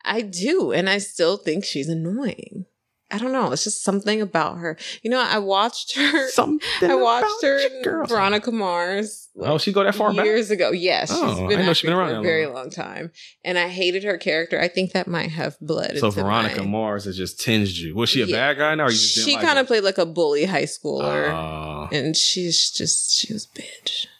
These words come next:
Speaker 2: Were you bullied in high school?
Speaker 1: No.
Speaker 2: So, okay, so it's just that character then.
Speaker 1: Yeah.
Speaker 2: Okay.
Speaker 1: I don't know. I just don't, I don't know. I don't, also don't, I think people hype her up more than, I don't
Speaker 2: Right.
Speaker 1: think she's, like, that amazing of an actress that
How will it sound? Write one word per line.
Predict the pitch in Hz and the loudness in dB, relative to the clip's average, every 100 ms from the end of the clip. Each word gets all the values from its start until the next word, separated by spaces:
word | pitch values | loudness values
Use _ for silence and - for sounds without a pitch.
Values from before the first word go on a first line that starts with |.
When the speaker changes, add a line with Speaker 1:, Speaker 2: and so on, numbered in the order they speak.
| _ _ | _ _
Speaker 2:
Were | - | 2
you | 117 | 4
bullied | 139 143 | 6 4
in | 147 | 0
high | 165 | -4
school? | 170 196 185 - _ | -6 -8 -8 -12 _
Speaker 1:
No. | 277 247 - _ _ _ | -2 -2 -4 _ _ _
Speaker 2:
So, | - 107 | -2 0
okay, | 98 95 | 2 0
so | 98 | 0
it's | 92 | -2
just | 95 | 0
that | 95 90 | 0 0
character | 120 104 90 80 | 2 0 0 -6
then. | 87 98 - | -10 -12 -10
Speaker 1:
Yeah. | 247 214 - - | -12 -12 -8 0
Speaker 2:
Okay. | 127 | 2
Speaker 1:
I | 214 | 2
don't | - | -2
know. | 220 190 | -6 -8
I | - 202 | -8 -6
just | 208 - | -6 -8
don't, | 202 190 - | -8 -8 -8
I | 220 | -8
don't | 208 | -6
know. | 185 | -4
I | - | -2
don't, | 247 240 - | 0 0 2
also | 208 220 185 | 0 0 0
don't, | 175 160 | -2 -2
I | 170 | -4
think | 190 190 | -4 -4
people | 180 | -4
hype | 151 143 - | -4 -4 -4
her | 156 - | -6 -6
up | |
more | - 76 - | -4 -4 -4
than, | - - - 175 _ | -4 -2 -2 -6 _
I | 190 | -4
don't | 196 | -2
Speaker 2:
Right. | |
Speaker 1:
think | 202 | -2
she's, | - 175 170 | -2 -4 -4
like, | 147 151 | -6 -4
that | 156 135 - | -2 0 -2
amazing | 151 120 143 82 | -6 -6 -6 -8
of | - | -8
an | - - | -8 -8
actress | - - _ - 165 160 - - | -8 -12 _ -18 -12 -10 -10 -10
that | - - | -10 -8